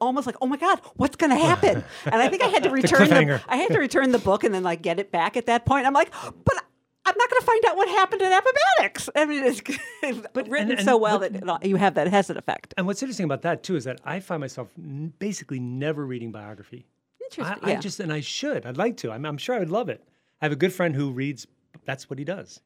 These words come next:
Speaker 2: He loves to read
Speaker 1: Mm-hmm,
Speaker 2: biographies,
Speaker 1: mm-hmm.
Speaker 2: you know, read Joni Mitchell biography,
Speaker 1: Oh,
Speaker 2: or read,
Speaker 1: that'd
Speaker 2: you know,
Speaker 1: be,
Speaker 2: just
Speaker 1: yeah.
Speaker 2: any biography of Gershwin, just, you know,
Speaker 1: Mm-hmm.
Speaker 2: like, he's
Speaker 1: You
Speaker 2: into
Speaker 1: like music
Speaker 2: music.
Speaker 1: ones, yes.
Speaker 2: And, and I don't, I don't do that. And I, or, ch-, you know, or Hamilton, or
Speaker 1: Yeah,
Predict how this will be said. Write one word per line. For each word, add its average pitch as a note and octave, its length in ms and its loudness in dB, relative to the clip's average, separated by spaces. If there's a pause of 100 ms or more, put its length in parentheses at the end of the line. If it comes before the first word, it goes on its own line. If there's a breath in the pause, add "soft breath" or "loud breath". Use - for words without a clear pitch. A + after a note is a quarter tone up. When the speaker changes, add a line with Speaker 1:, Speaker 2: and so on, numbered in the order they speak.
Speaker 2:
He C3 60 -14
loves B2 440 -10
to E3 100 -14
read E3+ 140 -4
Speaker 1:
Mm-hmm, A3 100 -2
Speaker 2:
biographies, G#3 480 0
Speaker 1:
mm-hmm. C#4 60 -6
Speaker 2:
you C3+ 40 -8
know, B2 220 -8
read B2 200 -10
Joni C3+ 240 -6
Mitchell C#3 260 -8
biography, A#2 540 -10
Speaker 1:
Oh, B2 140 -6
Speaker 2:
or A#2+ 60 -6
read, B2 140 -6
Speaker 1:
that'd A#2+ 100 -8
Speaker 2:
you C3+ 60 -8
know, B2+ 60 -8
Speaker 1:
be, A#2+ 60 -10
Speaker 2:
just C#3+ 160 -6
Speaker 1:
yeah. - 580 -16
Speaker 2:
any B3 120 -4
biography G3+ 560 -4
of A2 420 -8
Gershwin, C#3+ 520 -4
just, D3+ 180 -16
you C#3+ 80 -8
know, - 60 -8
Speaker 1:
Mm-hmm. G3 120 -8
Speaker 2:
like, F#3+ 160 -6
he's D#3+ 220 -8
Speaker 1:
You D3+ 60 -2
Speaker 2:
into D3+ 100 -2
Speaker 1:
like - 20 -4
music G3+ 280 0
Speaker 2:
music. E3+ 40 -2
Speaker 1:
ones, D3 180 -2
yes. E3+ 300 -6 (160)
Speaker 2:
And, C#3+ 420 -4 (380)
and G3 340 -8
I E3+ 200 -12
don't, G3 240 -10 (260)
I E3 80 -14
don't F#3+ 160 -10
do G#3+ 140 -10
that. A2+ 180 -8 (100)
And C#3+ 140 -10
I, C#3+ 220 -10 (160)
or, C3 240 -10
ch-, - 160 -16
you F3+ 100 -10
know, A2+ 140 -10
or G#2+ 100 -12
Hamilton, B2 560 -8
or G2 140 -14
Speaker 1:
Yeah, F3+ 340 -4